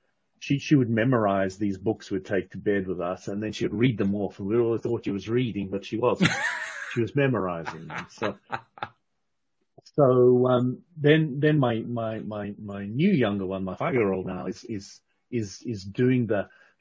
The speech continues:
Speaker 1: ta, ta, wa, you know, um, and all the different letters, stringing them together and making words and writing cat just from working it out. And my older daughter was not like that at all. Okay.
Speaker 2: Right.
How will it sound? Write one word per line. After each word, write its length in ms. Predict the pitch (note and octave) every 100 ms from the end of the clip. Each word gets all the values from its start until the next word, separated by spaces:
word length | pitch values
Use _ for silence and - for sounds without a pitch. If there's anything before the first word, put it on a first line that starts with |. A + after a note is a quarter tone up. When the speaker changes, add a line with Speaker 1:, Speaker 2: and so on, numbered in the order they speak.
| -
Speaker 1:
ta, 360 | D3+ C3 B2+ - _ _
ta, 300 | C#3 B2 A#2+
wa, 520 | G#2+ A#2 B2+ B2 A#2 A2 -
you 140 | - A2+
know, 600 | A2 A2 G#2+ G#2+ G#2+ G#2+
um, 420 | A2+ A2 G#2+ G#2 -
and 140 | A2
all 300 | A2 B2 A#2+
the 100 | A2
different 380 | G#2 A2+ A#2 G#2
letters, 420 | A2+ A#2 A#2 - - -
stringing 480 | - - C#3 B2+ B2
them 140 | A#2+ A#2
together 500 | A#2 A2 A#2 A#2 A2+
and 240 | A2 A2
making 320 | A2 A#2+ A2
words 480 | A#2+ D#3 C3 F2+ G2
and 180 | G2 G2
writing 520 | G2 A2 - A#2 G#2+
cat 340 | - C#3+ C3 B2 _ _ _ _ _
just 220 | B2+ B2
from 220 | - A2+ A2
working 420 | A2+ A2+ - A2
it 100 | G#2
out. 340 | C#3+ A2+ F2+
And 100 | G2+
my 320 | G#2 G#2 G2+ G2+
older 260 | B2+ D3
daughter 320 | G#2+ G#2 -
was 140 | F#2+ F#2
not 180 | G2 F2+
like 200 | F#2+ -
that 220 | E2 E2+
at 160 | - - _ _ _ _ _
all. 300 | A2+ G#2+ - - - G2
Okay. 420 | G2+ E2 E2+ E2 G2+
Speaker 2:
Right. 320 | F#2 E2+ -